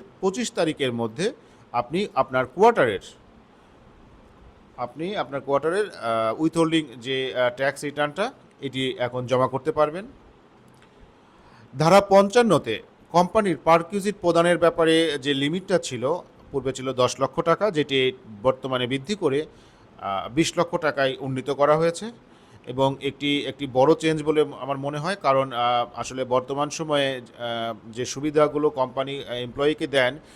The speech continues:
সেক্ষেত্রে দশ লক্ষ টাকা আসলে, আহ, অনেক ক্ষেত্রেই, আহ, কম হয়ে যায়। আর এই ক্ষেত্রে দেখা যায় যে, আহ, যেহেতু আমি পারকুইজিট সুবিধা দিয়ে আমি আরও লা-, ক্ষতিগ্রস্ত হচ্ছি, সেক্ষেত্রে হিসাব রক্ষণে বিভিন্ন সমস্যার সৃষ্টি হয়।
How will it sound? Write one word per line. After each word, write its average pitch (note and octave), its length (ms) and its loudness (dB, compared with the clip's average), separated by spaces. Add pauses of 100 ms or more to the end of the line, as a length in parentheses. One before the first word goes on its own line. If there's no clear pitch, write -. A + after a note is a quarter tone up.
(180)
সেক্ষেত্রে E3 540 0
দশ C#3 300 4
লক্ষ D3+ 200 -2
টাকা D3 320 0
আসলে, C3 460 -2
আহ, A#2+ 380 2
অনেক C3 200 -4
ক্ষেত্রেই, E3+ 480 0
আহ, A#2+ 500 -2 (100)
কম D3+ 240 6
হয়ে C#3+ 200 4
যায়। C3+ 240 -2 (680)
আর A#2+ 600 4 (200)
এই D#3 260 2
ক্ষেত্রে E3+ 480 -2
দেখা D#3+ 260 2
যায় D#3+ 180 4
যে, D#3+ 360 0
আহ, C#3+ 160 2 (720)
যেহেতু E3 320 4
আমি D#3+ 220 4
পারকুইজিট D3+ 480 2
সুবিধা E3 440 2 (160)
দিয়ে E3 300 4
আমি D3+ 220 2
আরও D3+ 240 2
লা-, B2+ 400 2 (340)
ক্ষতিগ্রস্ত E3+ 520 2
হচ্ছি, D#3 340 0 (320)
সেক্ষেত্রে F3+ 360 -2
হিসাব D3 300 2
রক্ষণে D#3+ 300 4
বিভিন্ন F3+ 320 -2
সমস্যার C#3+ 420 -2
সৃষ্টি C3 340 -8
হয়। G3 140 -2